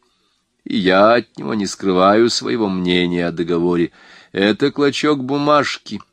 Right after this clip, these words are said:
который лишает дофина Карла прав в пользу его английского зятя,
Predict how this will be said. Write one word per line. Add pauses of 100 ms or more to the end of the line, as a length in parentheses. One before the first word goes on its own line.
(420)
который
лишает
дофина
Карла
прав
в
пользу
его
английского
зятя,